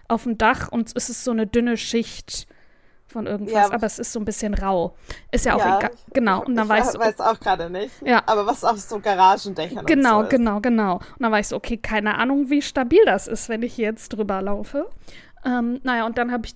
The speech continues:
Speaker 1: Daisy mehr oder weniger zum Balkon zurückgejagt und dann ist sie da wieder drauf. Und jetzt trägt sie ein Halb-, Halsband. Es juckt sie auch ganz schön.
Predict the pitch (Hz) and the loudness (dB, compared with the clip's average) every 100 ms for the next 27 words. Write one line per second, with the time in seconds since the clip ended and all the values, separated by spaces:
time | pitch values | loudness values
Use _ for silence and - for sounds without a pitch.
0 | - 247 254 254 247 240 240 233 247 240 | -6 -4 -2 -4 -4 -2 -2 -4 -4 -6
1 | 233 226 - 240 226 220 220 - 254 254 | -4 -6 -6 -8 -6 -4 -4 -2 -2 -2
2 | 254 254 277 302 262 262 - 226 214 220 | -2 -2 -4 -2 -2 -2 -4 -6 -6 -6
3 | 254 226 233 220 226 226 - 220 240 - | -6 -6 -6 -4 -6 -6 -4 -4 -4 -10
4 | - - - - 233 226 - 254 - 226 | -20 -18 -16 -10 -8 -8 -8 -10 -4 -4
5 | 233 262 294 - - 254 277 - - 302 | -2 -2 -2 -6 -8 -2 -2 -2 -4 -2
6 | 370 - 269 - 247 294 - 349 339 311 | -4 -4 -6 -2 -2 -2 -4 -4 -2 -2
7 | 330 330 320 370 359 | -2 -4 -4 -6 -6